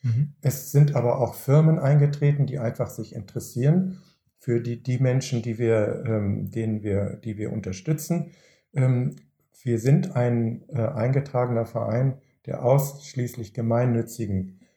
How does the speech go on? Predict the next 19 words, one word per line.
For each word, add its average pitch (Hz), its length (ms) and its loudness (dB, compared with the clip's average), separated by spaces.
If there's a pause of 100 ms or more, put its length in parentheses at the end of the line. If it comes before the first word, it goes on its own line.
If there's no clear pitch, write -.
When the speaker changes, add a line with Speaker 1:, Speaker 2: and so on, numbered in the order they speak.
(320)
Speaker 2:
äh, 98 240 -2
Zwecken 104 640 -6
verpflichtet 165 640 -4
ist. 175 280 -4
Das - 140 -10
ist - 180 -14
auch - 160 -10
in 110 60 -6
der 110 120 -6
Satzung 117 400 -6
festgeschrieben. 147 840 0 (440)
Und 120 400 -4
natürlich 117 500 -6
kann 117 160 -4
man 107 320 -2 (140)
Spenden 139 540 6
für 156 160 0
uns 139 180 0
abgeben. 131 560 0